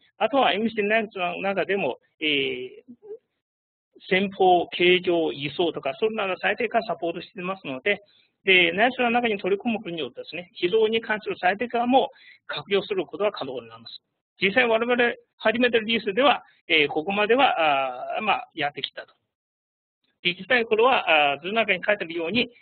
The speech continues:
えー、ですね、まず、えー、例えば有無要素の、えー、データを、あ、そうだ、これアイエフピーはナイスのことなんですけれども、インプットファイルプロ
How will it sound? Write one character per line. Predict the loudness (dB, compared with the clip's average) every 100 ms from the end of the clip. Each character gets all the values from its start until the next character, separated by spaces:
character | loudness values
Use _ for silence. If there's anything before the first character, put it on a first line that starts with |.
| -20 _
え | 2 4 4 2
ー、 |
で | -2
す | -8
ね、 | -8 -8 _ _
ま | 0 0
ず、 | 2 -4 -10 _ _
え | 2 2 0 -2
ー、 |
例 | -2
え |
ば | 0
有 | 2 2
無 | 2
要 | 0
素 | 0
の、 | 0 2 2 2
え | 2 4
ー、 |
デ | 4 4
ー |
タ | 6
を、 | 6 4 -4 -12 -2
あ、 | -2 -2 -6
そ | -2
う | -2
だ、 | -4
こ | -4
れ | 2
ア | 2
イ |
エ | 2
フ | -4
ピ | -4
ー | -2
は |
ナ | 2
イ | 0
ス |
の | 0
こ | -8 -10
と |
な | -8 -6
ん |
で | -8
す | -12
け |
れ | -10
ど | -2
も、 | -2 -2 -2
イ |
ン | -4
プ | -2
ッ | -6
ト |
フ | 0
ァ | 0
イ |
ル | 0
プ | -4
ロ | -8 -8